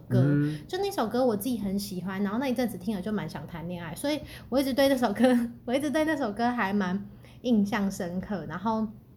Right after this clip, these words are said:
Speaker 1: 后来知道是他唱的，我就，哇，居然是他。所以他这一次，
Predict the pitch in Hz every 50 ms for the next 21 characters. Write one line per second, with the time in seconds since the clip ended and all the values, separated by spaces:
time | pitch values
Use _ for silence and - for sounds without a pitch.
0 | - - - - - - - - - - - - 269 294 254 214 214 214 233 226
1 | 233 226 214 220 214 202 208 240 214 196 185 175 185 185 262 240 285 381 403 349
2 | 285 240 220 - 277 269 226 214 208 202 - 240 226 214 202 208 - - - -
3 | - - - - 190 180 170 165 185 - - 320 339 339 - - - 262 262 262
4 | 262 - 285 247 214 202 - - - 233 226 202 196 190